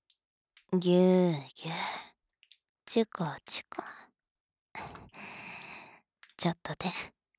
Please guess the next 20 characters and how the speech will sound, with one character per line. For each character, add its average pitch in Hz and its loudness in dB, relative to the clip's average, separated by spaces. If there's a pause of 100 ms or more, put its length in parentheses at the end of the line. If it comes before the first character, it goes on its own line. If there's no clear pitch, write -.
(240)
早 170 0
く - -6
す - -2
ん - -14
ぞ。 - -4 (1900)
シ - 2 (100)
コ 147 -2
シ - 8
コ - 4
シ - 6
コ。 - 0 (960)
チ - 10
ュ 214 4
コ 175 2
チ - 4
ュ - 4
コ - -6 (160)
チ - 2
ュ - -16
コ。 240 0